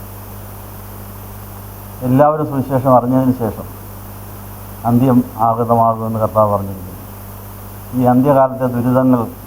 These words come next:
തിരഞ്ഞെടുക്കപ്പെട്ടവരെ പ്രതി ആദിവാ-, ആ, ആ ദിവസങ്ങൾ പരിമിതപ്പെടുത്തുമെന്ന് പറയുന്നത് നമുക്ക് പ്രത്യാശയ്ക്ക് വകകൾ കേട്ടെ.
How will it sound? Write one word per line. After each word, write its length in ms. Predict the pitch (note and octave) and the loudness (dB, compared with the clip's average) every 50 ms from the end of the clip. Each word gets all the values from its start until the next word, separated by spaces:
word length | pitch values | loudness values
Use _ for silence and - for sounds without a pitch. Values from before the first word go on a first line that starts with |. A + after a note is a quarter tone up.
| - - - | -16 -16 -8
തിരഞ്ഞെടുക്കപ്പെട്ടവരെ 960 | - - B2 B2 B2+ C3+ C3+ B2+ C3 B2+ B2 C3 B2+ B2+ B2+ B2+ A#2+ B2 B2 A#2+ A#2 - - - - - - - - | 0 2 4 6 6 4 4 4 2 2 2 2 2 4 4 6 6 6 6 6 4 2 -8 -14 -16 -16 -16 -14 -10
പ്രതി 280 | - A2+ A2 G#2+ A2 G#2+ G#2 - - | -6 -2 -2 0 0 -2 -2 0 2
ആദിവാ-, 560 | A2+ A#2+ B2 B2+ C3 B2 B2 B2 B2 B2 - - - - - - | 2 2 2 2 4 4 6 6 6 4 0 -2 -12 -14 -10 -4
ആ, 120 | A2+ A#2 A#2+ A#2+ - - A#2+ - | 0 0 0 0 -2 -6 -2 0
ആ 120 | A#2 B2+ C3 | 2 2 2
ദിവസങ്ങൾ 520 | C3+ B2+ B2+ A#2+ A#2 - B2+ A#2 A#2+ A#2+ A2+ | 2 2 -2 -2 -2 -2 -2 -2 0 0 -2
പരിമിതപ്പെടുത്തുമെന്ന് 880 | A2 G2+ A2+ A#2 A#2+ B2 C3 C3 C3+ B2 C3 B2 A#2+ A#2 B2 B2 B2 A#2+ | -2 0 0 2 2 2 2 0 0 -2 -2 -4 -2 0 2 2 4 4
പറയുന്നത് 360 | A#2 A2 A2+ A2+ A2+ A#2 A2+ | 4 4 2 0 -2 -2 -2
നമുക്ക് 180 | A#2 A2 G#2+ G#2 | -4 -4 -4 -6
പ്രത്യാശയ്ക്ക് 500 | A2 G2 - A2+ A2 - - A2 G#2 G#2+ | -8 -4 0 0 0 0 -2 -8 -8 -6
വകകൾ 280 | G#2 G2+ G2+ G#2 G#2 | -6 -4 -4 -4 -4
കേട്ടെ. 280 | G2+ G#2 G2 G2 - | -6 -6 -8 -8 -8